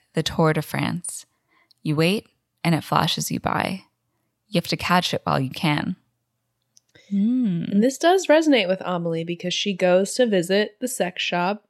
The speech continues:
Speaker 2: uh, which is just, you know, filled to the brim with dildos, as per usual. And we see this woman, Ava, come from behind the curtain and ask Amelie if she needs help. And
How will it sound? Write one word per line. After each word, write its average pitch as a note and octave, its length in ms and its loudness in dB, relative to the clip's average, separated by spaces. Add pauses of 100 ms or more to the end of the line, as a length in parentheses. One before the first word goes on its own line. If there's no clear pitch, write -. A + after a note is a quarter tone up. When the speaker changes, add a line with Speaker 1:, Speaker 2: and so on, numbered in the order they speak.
(180)
Speaker 2:
uh, E3+ 180 2
which E3+ 200 0
is G3 120 0
just, - 300 0
you G3 80 -4
know, E3+ 160 0
filled C4 440 4
to A3+ 80 2
the G3+ 100 4
brim E3 280 2
with F3 120 -2
dildos, D3 580 0
as E3+ 200 -4
per - 120 -6
usual. E3+ 540 -4 (720)
And F3+ 340 6
we F#3+ 120 -2
see F3+ 600 0
this - 260 -8
woman, F3+ 720 2 (160)
Ava, F#3 640 2
come F3+ 500 -2 (100)
from F#3 160 -2
behind F3+ 300 0
the G3 60 -2
curtain E3 500 0
and E3 100 -2
ask E3 240 -4
Amelie F3 320 -2
if F3+ 60 -6
she G3+ 180 -4
needs G#3 160 -2
help. E3+ 460 0
And D#3 300 -6